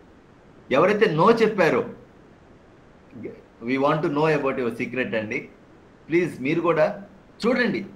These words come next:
ఇంకా ఏనా-, ఎదుటి వాళ్ళకి అలాంటి నాలెడ్జ్, ఆ, help చేయడానికి ఈ నాలెడ్జ్ ఏమైనా help అవుతుందా? Okay, Hope అందరికీ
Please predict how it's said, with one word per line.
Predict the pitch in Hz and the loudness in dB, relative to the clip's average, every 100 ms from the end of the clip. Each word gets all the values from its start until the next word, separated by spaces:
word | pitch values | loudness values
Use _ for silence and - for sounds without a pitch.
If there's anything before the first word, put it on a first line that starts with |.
| - - - 139 | -20 -20 -10 -4
ఇంకా | 190 220 202 131 - - - - 110 | -2 2 0 0 -10 -20 -20 -16 -8
ఏనా-, | 135 160 - 131 | -6 -6 -8 -6
ఎదుటి | 131 190 240 | -2 -2 0
వాళ్ళకి | 226 214 208 | 2 2 0
అలాంటి | 165 151 151 147 143 | 2 2 2 -2 -4
నాలెడ్జ్, | 139 147 143 139 104 | -4 -4 -6 -10 -6
ఆ, | 113 104 - | -4 -4 -4
help | 123 123 143 | -8 -6 -4
చేయడానికి | 135 131 131 143 - - - - 117 | -2 -4 -6 -10 -12 -20 -20 -16 -6
ఈ | 135 | -2
నాలెడ్జ్ | 131 131 123 | 0 -2 -4
ఏమైనా | 127 | -6
help | 117 101 110 | -6 -6 -6
అవుతుందా? | 101 92 92 80 - - - - - - - - - - - - - - - | -8 -8 -12 -12 -16 -20 -20 -20 -20 -20 -20 -20 -20 -20 -20 -20 -20 -16 -6
Okay, | 160 - - - - - _ - | -4 -4 -8 -20 -20 -20 _ -2
Hope | 190 175 | 0 2
అందరికీ | 160 175 196 196 202 196 | 0 0 -4 -4 -8 -8